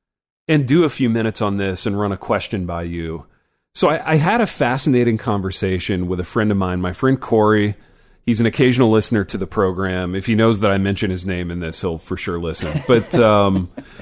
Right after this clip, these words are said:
we were, <laughs> we were talking the other day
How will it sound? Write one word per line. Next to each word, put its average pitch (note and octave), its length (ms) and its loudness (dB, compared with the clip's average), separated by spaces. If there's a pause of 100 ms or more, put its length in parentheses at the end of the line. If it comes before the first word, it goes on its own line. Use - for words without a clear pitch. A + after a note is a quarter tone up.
(440)
we F3 220 6
were, G3+ 280 6 (280)
<laughs> - 260 -20
we E3 160 6
were G3+ 160 6
talking F#3+ 480 2
the B2 160 4
other A2 160 2
day G#2 500 0